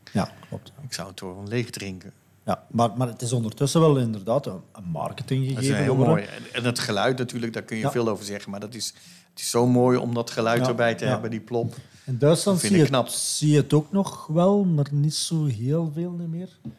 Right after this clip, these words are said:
Speaker 2: Ja, er zijn altijd wel in, in elk portfolio van, van brouwerijen zijn er wel
Speaker 1: Hmm.
Speaker 2: soms een, eh, een, wij hebben, we hebben ook nog een paar van die, die merken die dat hebben. Ehm, maar het is een, eh,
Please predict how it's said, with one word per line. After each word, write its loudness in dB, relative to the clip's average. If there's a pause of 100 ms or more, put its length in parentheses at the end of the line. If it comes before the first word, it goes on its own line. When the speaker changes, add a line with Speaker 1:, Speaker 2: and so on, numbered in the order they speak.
(120)
Speaker 2:
Ja, -6
er -4
zijn 0
altijd 0
wel 0
in, -2
in -4
elk -6
portfolio 0
van, -4
van -4
brouwerijen -2
zijn -6
er -6
wel -2 (300)
Speaker 1:
Hmm. -14
Speaker 2:
soms -2
een, -4
eh, -6 (100)
een, -8
wij -4
hebben, -4
we -6
hebben -4
ook -10
nog -12
een -16
paar 0
van -6
die, -10
die -16
merken -8
die -10
dat -10
hebben. -6 (460)
Ehm, -6 (100)
maar 0
het -4
is -2
een, 0
eh, -4